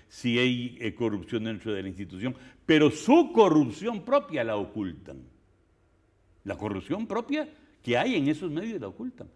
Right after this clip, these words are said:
O usted ha visto, y si quiere empezamos a dar nombres, eh, cómo, eh, han dado a conocer esos medios la, los fraudes que hicieron con una rotativa en el periódico La Nación,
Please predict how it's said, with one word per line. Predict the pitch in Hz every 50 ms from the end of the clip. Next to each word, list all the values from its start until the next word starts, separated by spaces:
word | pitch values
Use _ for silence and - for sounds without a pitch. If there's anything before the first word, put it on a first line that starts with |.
| _ _ _ _
O | - - 156
usted | 156 156 147 156 - 220 220
ha | 214
visto, | 214 214 208 - - - 185 151 - - - - _ _ _ _ _ _ _ _ _ _ _ _ _
y | - 113 95
si | 92 107 -
quiere | - 143 143 147
empezamos | 143 127 - 123 95 131 139 143 143 127
a | 113
dar | 123 127 131 123
nombres, | 131 151 160 147 127 107 85 - - - _ _ _ _ _ _ _
eh, | - - - - - _
cómo, | - 151 165 165 175 165 120 - - - - - _ _ _ _ _ _
eh, | 131 113 110 107 104 104 101 98 98 98 - 98
han | 107 127 143 147 151
dado | 139 147 147 147 147
a | 135 120
conocer | 135 120 104 101 92 - 135 139 156 - -
esos | 117 123 123 123 - 135 113
medios | 107 113 127 143 151 151 131 98 - - - - - _ _ _ _ _ _
la, | - 107 110 110 104 101 98 92 101 110 -
los | 113 110 104 -
fraudes | - 123 127 135 139 131 143 131 - -
que | 107
hicieron | 98 87 - 127 127 131 147 139 123
con | - 104 98
una | 104 113 127 139 139 123
rotativa | 110 107 104 - 101 87 - - 120 143 165 165 131 95 - - - -
en | - 104 104
el | 107 98 -
periódico | - 101 92 101 113 120 - 131 127
La | 120 107
Nación, | 95 87 82 92 110 127 143 127